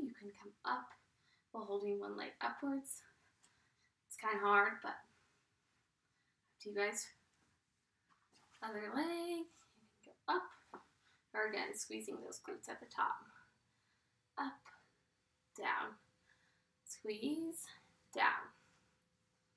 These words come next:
Good job, everyone. Now we're gonna work on some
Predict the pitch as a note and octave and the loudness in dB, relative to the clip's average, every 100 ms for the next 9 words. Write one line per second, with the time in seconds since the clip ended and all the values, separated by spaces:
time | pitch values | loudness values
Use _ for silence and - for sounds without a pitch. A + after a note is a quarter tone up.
0 | _ _ _ _ _ - F4+ F#4 - E4 | _ _ _ _ _ -2 2 2 2 2
1 | D#4+ D#4+ D4+ D4+ D4+ D4 D4+ D#4 D4+ D4 | 2 0 0 4 4 4 4 0 -2 -4
2 | - - _ _ _ _ _ _ _ - | -18 -20 _ _ _ _ _ _ _ 0
3 | C4 D#4 F4 D#4+ D4 C4 A#3+ | 2 4 2 2 0 -2 -2